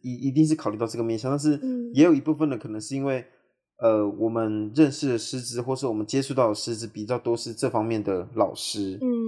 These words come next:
Speaker 1: 就是在这方面，呃，领域熟悉的老师，所以我们就邀请他们过来这样子。对，所以就可能邀请到这五位老师。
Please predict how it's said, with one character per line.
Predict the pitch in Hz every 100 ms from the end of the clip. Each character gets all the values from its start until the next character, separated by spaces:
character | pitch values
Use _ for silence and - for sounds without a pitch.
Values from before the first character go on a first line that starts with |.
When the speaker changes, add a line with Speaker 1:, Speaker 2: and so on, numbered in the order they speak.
| 214
Speaker 1:
就 |
是 | 139 117 240 - 254
在 | 143
这 | 123 135
方 | 127 120
面， | 123 110 98 - - - -
呃， | 107
领 | 104 104 113
域 | 123
熟 | -
悉 | 101 117
的 | 110
老 | 90 -
师， | -
所 | 107
以 |
我 | 113
们 |
就 | 101 110
邀 | 107
请 | - -
他 | -
们 | 85
过 | - 101
来 | - -
这 | -
样 | 92 104
子。 | - - _ _ _ _ _ _
对， | 120 101
所 | 147
以 | 147
就 | 143 135 -
可 | -
能 | 120 117
邀 | 123
请 | 127 110
到 |
这 | 110 117
五 | 98
位 | 104
老 | 104 64
师。 | - - -